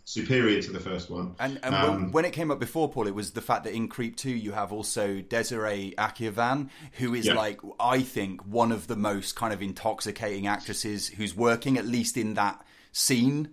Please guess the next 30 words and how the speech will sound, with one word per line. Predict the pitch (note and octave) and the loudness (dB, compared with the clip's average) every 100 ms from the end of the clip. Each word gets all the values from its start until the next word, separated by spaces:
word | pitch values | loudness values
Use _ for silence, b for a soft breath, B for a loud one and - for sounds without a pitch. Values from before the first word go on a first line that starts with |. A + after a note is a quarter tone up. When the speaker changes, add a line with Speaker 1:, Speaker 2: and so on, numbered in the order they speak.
| - | 0
Speaker 2:
at | A#2 | 4
the | A#2 | 6
moment. | A#2+ B2+ D3 - | 8 8 6 2
So, | - | 2
yeah, | A2+ A2 A#2 A#2 | 2 2 2 2
there's | A2 | 4
Speaker 1:
Hmm. | A#2+ | 6
Speaker 2:
a | B2+ | 6
lot | C3 | 4
to | A#2 | 0
recommend | A2 A2 G#2+ G2+ | -2 0 0 0
the | G2 | -2
second | - B2+ A#2 A2+ G#2 | 0 0 0 0 -2
one | F#2 | -2
as | F2+ | -2
well | G2 | -4
as | F#2+ | -4
the | F#2+ | -4
first | - B2 - | 2 2 2
one. | F#2 - B G#3+ | -4 -6 B 4
And, | C#3+ | 8
like, | C#3+ C3 | 8 6
this | D#3 E3 | 2 2
is, | F#3 C3 | 2 0
of | C3 | -2
course, | - C3+ A2 - B B | 0 0 0 -4 B B
Mark, | - C3 B2+ B2 - - b b - | 2 8 8 6 -6 -16 b b 0
uh, | A2+ A2 G#2+ | 4 4 2
Duplass | G#2 C3 C3 A#2+ G#2+ - - | 2 4 6 6 4 4 2
of | A2+ G#2+ G2 | 4 4 2